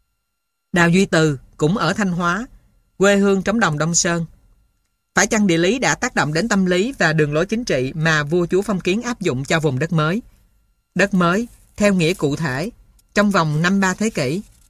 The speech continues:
Truyện cười Thủ Thiệm, xuất bản ở Quảng Nam. Trong lời nói đầu đã giới thiệu khiêm tốn rằng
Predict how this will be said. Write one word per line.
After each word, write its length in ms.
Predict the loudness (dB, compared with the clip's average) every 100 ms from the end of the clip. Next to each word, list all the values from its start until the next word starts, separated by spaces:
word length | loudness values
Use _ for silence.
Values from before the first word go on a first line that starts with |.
| _ _ _ _ _ _ _ _ _ _ _
Truyện 220 | 0 0 2
cười 220 | 0 2
Thủ 200 | 0 0
Thiệm, 340 | 0 0 -2 -10 -20 _ _ _
xuất 220 | -8 -6 0
bản 280 | 0 0 -2
ở 240 | -2 0 0
Quảng 200 | 0 2
Nam. 260 | 0 0 -4 -10 _ _ _ _ _
Trong 140 | 2 4
lời 140 | 4
nói 120 | 2
đầu 220 | 2 2 2
đã 120 | 0
giới 220 | 2 0
thiệu 220 | 0 -2
khiêm 220 | 0 -2
tốn 260 | 0 -2 0
rằng 280 | 0 -2